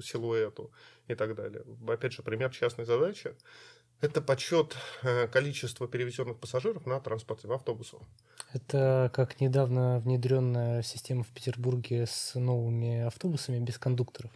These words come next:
Speaker 1: М, э, в том числе, это часть этой системы. То есть вот
Speaker 2: Мгм.
Speaker 1: мы запускали в Третьем парке Питеравто совместно с компанией Largo систему подсчёта пассажиров. То есть ты вешаешь над дверьми камеры, камеры, соответственно, не видят лица, то есть там нет какой-либо идентификации пассажира,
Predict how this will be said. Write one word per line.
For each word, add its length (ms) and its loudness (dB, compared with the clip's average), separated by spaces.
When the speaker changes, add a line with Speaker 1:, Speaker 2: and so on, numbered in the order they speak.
Speaker 1:
М, 260 0
э, 300 4
в 80 -2
том 220 0
числе, 340 -2
это 340 -2
часть 480 0
этой 200 -8
системы. 440 -8
То 100 -10
есть 140 -14
вот 100 0
Speaker 2:
Мгм. 120 2
Speaker 1:
мы 60 -2
запускали 520 -4
в 300 -2
Третьем 340 -8
парке 320 -6
Питеравто 580 -6
совместно 400 -6
с 60 -20
компанией 420 -6
Largo 420 -4
систему 420 -4
подсчёта 720 0
пассажиров. 560 -6
То 140 0
есть 180 -6
ты 160 -4
вешаешь 520 -4
над 200 -4
дверьми 340 -6
камеры, 520 -4
камеры, 400 0
соответственно, 500 -6
не 120 -4
видят 280 -8
лица, 360 -4
то 140 -8
есть 120 -10
там 140 -4
нет 160 -2
какой-либо 560 -8
идентификации 840 -6
пассажира, 560 -4